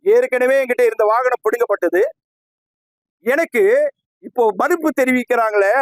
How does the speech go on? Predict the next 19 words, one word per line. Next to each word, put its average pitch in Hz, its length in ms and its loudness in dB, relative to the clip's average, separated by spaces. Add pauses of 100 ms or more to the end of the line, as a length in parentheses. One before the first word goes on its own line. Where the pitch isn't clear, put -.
(120)
ஐயா 254 200 0 (100)
அவர்கள், 202 340 2 (680)
இப்போ 247 200 -2 (420)
வண்டியை 302 320 0 (160)
புடுங்கல, 277 340 2 (200)
அவர்கிட்ட 247 360 -2
தான் 269 120 2
இருக்குன்னு 247 300 -6
சொல்றாங்களே, 190 420 0 (460)
அப்போ 285 180 -2 (220)
எப்படி 370 220 0 (120)
திருச்சி 359 280 0 (100)
வாகனம் 277 280 0
என்கிட்ட 254 280 -2
வந்துச்சு? 214 300 -2 (1200)
எல்லாம் 285 260 -2
கவனமா 302 340 2
இருந்துக்கோங்க. 208 440 0 (520)
திருச்சியில 320 460 0